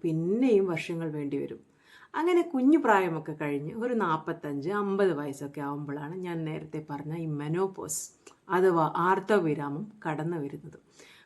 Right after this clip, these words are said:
അത്രയും കാലം "ദൈവമേ, ഇതൊന്ന് കഴിഞ്ഞു കിട്ടിയാൽ മതി" എന്ന് പറഞ്ഞ് നടന്നവർ പിന്നെ ഇത് നിൽക്കാനാവുന്നതിൻ്റെ പല പല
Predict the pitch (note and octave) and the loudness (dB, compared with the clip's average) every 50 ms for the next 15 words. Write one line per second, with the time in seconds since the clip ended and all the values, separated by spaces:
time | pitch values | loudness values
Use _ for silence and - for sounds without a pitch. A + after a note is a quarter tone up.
0 | - - A3 G#3 G#3 - - B3+ C4+ C#4 B3+ A3 G3+ F3 E3 D#3+ E3+ E3+ F3 F3 | 0 2 2 2 2 2 2 4 4 6 4 4 4 4 4 4 2 2 0 0
1 | E3 F3+ F#3 G3 G#3 G#3+ A3 A#3 A#3 A#3+ B3 A#3+ A3+ G3+ F#3+ G3 G3+ G3 G3+ G3 | 4 6 8 8 8 6 6 4 4 4 4 6 6 6 6 6 6 4 4 2
2 | G3 G#3 G3+ G#3 A#3 A#3 C4 C#4 D4 D4 D4+ D#4+ C#4 C4+ G#3 G#3+ A#3+ A#3 A3 G#3+ | 2 2 4 4 4 4 4 4 6 6 4 4 4 2 2 2 4 4 4 4
3 | G3+ G3 F#3 F3+ G3+ G3 F#3 F#3 F3+ - F3+ E3 D#3+ D#3 F#3 F#3 F3 E3 D3+ D3+ | 4 4 4 6 6 6 6 4 2 2 0 0 0 0 -2 -2 0 0 -2 -2
4 | D3+ D#3 D#3 D3+ D#3+ - D#3 D3 D#3+ D#3 D#3 D#3 - - - - - - - - | -2 -2 -2 -2 -4 -6 -6 -6 -6 -6 -8 -10 -14 -20 -20 -20 -20 -20 -20 -14
5 | - G3+ G#3+ G#3+ G#3 G3 F#3 F#3+ F#3+ F#3+ - C4+ C4+ B3+ A#3 G#3 F#3+ F#3 F3+ F3+ | -6 -2 2 6 6 8 8 6 4 2 2 4 4 6 6 6 4 4 4 4
6 | F3 E3+ E3+ E3 D#3+ E3+ E3 E3 - F3+ F3+ G3+ A3 G#3+ G#3+ G3+ | 2 2 2 2 2 2 2 2 2 4 4 4 4 6 6 6